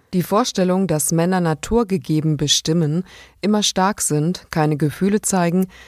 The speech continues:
stattdessen im Zweifelsfall rücksichtslos, sexistisch und gewaltbereit sein dürfen.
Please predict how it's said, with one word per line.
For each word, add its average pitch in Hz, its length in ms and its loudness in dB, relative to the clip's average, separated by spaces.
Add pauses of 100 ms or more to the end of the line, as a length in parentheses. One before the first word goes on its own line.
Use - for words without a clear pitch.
(120)
stattdessen 226 520 0
im 190 160 0
Zweifelsfall 160 720 0
rücksichtslos, 160 1000 -2
sexistisch 185 880 -2
und 190 200 0
gewaltbereit 156 720 -2
sein 143 240 -2
dürfen. - 420 -8